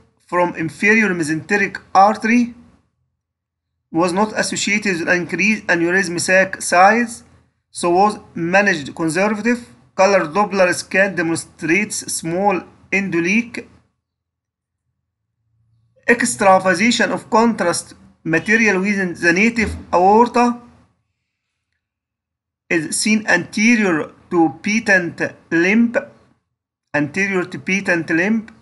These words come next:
of the stent graft. Extravasation of contrast material seen anterior to patent limb Bifurcated aortic stent graft placed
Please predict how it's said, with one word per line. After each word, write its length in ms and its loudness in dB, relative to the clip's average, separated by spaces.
of 140 0
the 100 -2
stent 360 -2
graft. 560 2
Extravasation 1000 0
of 140 -10
contrast 560 -2
material 640 0
seen 480 -4
anterior 680 0
to 100 -6
patent 520 -2
limb 420 0
Bifurcated 800 0
aortic 540 2
stent 920 -4
graft 600 0
placed 420 -4